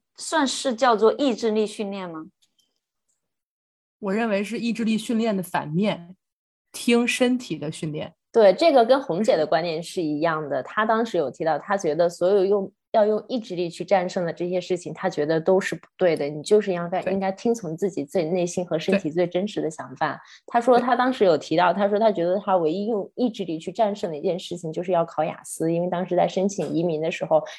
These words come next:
Speaker 3: 你不得不有一个就是雅思成绩单嘛，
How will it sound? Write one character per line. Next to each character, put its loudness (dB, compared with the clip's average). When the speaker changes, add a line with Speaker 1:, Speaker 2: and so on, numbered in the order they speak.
Speaker 3:
你 -2
不 -2
得 4
不 2
有 6
一 -4
个 2
就 -6
是 -4
雅 -8
思 -2
成 -2
绩 -2
单 2
嘛， -2